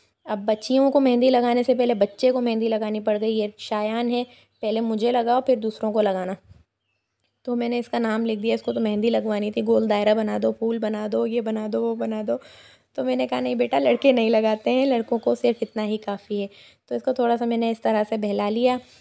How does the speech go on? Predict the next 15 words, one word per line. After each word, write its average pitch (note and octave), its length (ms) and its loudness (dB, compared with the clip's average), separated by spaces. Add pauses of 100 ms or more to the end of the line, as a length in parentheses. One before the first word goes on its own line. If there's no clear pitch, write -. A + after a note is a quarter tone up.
(280)
भाई A3+ 180 0
की C4 140 -2
बेटियाँ C4 320 2
आई A#3+ 140 0
थी, B3 120 -2
उनको A#3 260 0
मेहंदी B3 300 0
लगाई। A#3 280 0
ये A#3 240 -2
देखें, A3 300 -4
इसकी A3 220 -6
तो G#3+ 140 -2
लग G3 160 -2
चुकी B3+ 400 -2
है B3+ 200 4